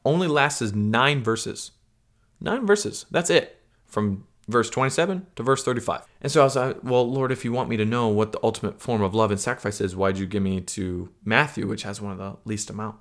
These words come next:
verses talking about your love and sacrifice?" And he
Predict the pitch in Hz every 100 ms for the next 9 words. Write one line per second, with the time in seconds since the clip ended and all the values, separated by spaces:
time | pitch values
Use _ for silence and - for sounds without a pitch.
0 | - 98 139 - 92 - - _ _ _
1 | - 170 135 98 85 - - 90 - -
2 | 98 - 104 - - - _ _ _ _
3 | _ _ _ _ _ _ _ _ _ _
4 | _ _ _ _ _ _ _ _ _ _
5 | 104 107 151 170 165